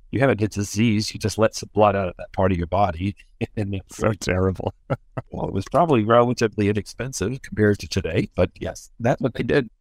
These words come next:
Speaker 2: I've said this before on the show. Be glad you live now. It's way better. Eventually, the bucket ads were banned.
Speaker 1: So they started these poles, which had the red and the white in Europe, red and white. So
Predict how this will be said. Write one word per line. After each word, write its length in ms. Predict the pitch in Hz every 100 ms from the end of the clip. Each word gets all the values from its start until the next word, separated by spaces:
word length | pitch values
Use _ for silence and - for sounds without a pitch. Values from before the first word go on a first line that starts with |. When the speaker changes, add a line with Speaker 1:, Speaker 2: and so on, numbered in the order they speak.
| -
Speaker 2:
I've 180 | 98
said 180 | 110 120
this 140 | 113 -
before 340 | 87 104 104
on 140 | 92 85
the 60 |
show. 260 | - 90 85
Be 160 | 90
glad 260 | 104 120 117
you 100 | 104
live 200 | 110 95
now. 400 | 107 104 90 87 - -
It's 200 | 95 98
way 220 | 104 101
better. 400 | 92 107 90 90 - - - _ _
Eventually, 880 | 117 107 143 139 123 117 110 101 92 - _
the 180 | 87 87
bucket 400 | 76 113 - 110
ads 640 | - 92 90 90 82 - - -
were 180 | 85
banned. 640 | 76 95 87 71 71 90 - _ _
Speaker 1:
So 340 | - 87 87 - - _ -
they 100 | -
started 380 | - 117 135
these 200 | 113 95 -
poles, 580 | - 107 101 80 82 -
which 180 | 92 -
had 200 | 90 87
the 60 | - -
red 240 | 98 - - _ _ -
and 140 | 90
the 60 | 85
white 480 | 95 107 85 - - _ _ _
in 180 | - 101
Europe, 320 | 95 104 85 - _
red 160 | 98 101
and 120 | 90
white. 260 | 87 76 -
So 220 | 85 82